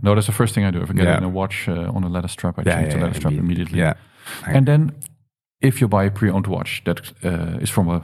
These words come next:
Speaker 1: like, a well-known brand, do you change it with a, with a, any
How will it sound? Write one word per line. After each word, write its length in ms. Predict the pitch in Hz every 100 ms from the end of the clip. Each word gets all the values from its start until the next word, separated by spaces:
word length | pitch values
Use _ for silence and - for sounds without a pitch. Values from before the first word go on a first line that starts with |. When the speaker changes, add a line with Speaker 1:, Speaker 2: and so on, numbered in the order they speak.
| -
Speaker 1:
like, 200 | 76 85
a 80 | 82
well-known 420 | 82 85 87 82
brand, 360 | 87 90 107 -
do 80 | 87
you 120 | 85
change 380 | 82 - 98 101
it 100 | 92
with 160 | 90 85
a, 200 | 85 90 - _ _ _ _ _ _ -
with 120 | 87
a, 460 | 90 90 - 104 101 98
any 360 | 98 92 90